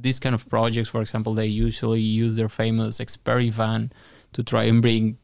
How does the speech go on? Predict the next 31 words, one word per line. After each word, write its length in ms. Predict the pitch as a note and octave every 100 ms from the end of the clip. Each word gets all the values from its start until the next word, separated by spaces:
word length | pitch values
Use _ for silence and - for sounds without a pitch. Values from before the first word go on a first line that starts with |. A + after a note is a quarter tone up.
| A3 F#3+
some 180 | F3 C#3
of 200 | A2+ A#2+
research 560 | B2 - A#2+ A2+ -
<laughs> 220 | C3 A#2+
to, 80 | B2 A#2 A2+ A#2 A#2 B2
let's 220 | A#2 A2+
say, 100 | B2+
to 100 | A2
public, 480 | A2+ A2+ A2+ A2+ G#2+
uh, 240 | A2+ A2 - - - - -
events 460 | G#2 A2 A2 G#2+
or 100 | A2
spaces. 640 | G#2+ - - A2+ D3 D#3 - - - _ _
Um, 640 | B2+ A#2 A#2+ A#2+ A#2+ B2 B2 _ _ _ _ _ _ -
but 80 |
that's, 340 | D#3 F3 - -
I, 300 | E3 C3+ D#3
I, 80 | F#3
I 60 | E3
will 140 | G3 F3+
say, 260 | - D#3+
to 120 | C3+ A2+
be 160 | A2
honest, 220 | G#2+ A2
that 120 | A#2+ C3
that's 200 | E3 -
something 400 | G3 F3 F3 D#3
that 280 | C#3+ C3+
we're 200 | D#3 C#3+
also, 520 | D3 D3 - C#3 B2 - - _ _ _ _ _ _ _ _ _ -
s-, 260 | - -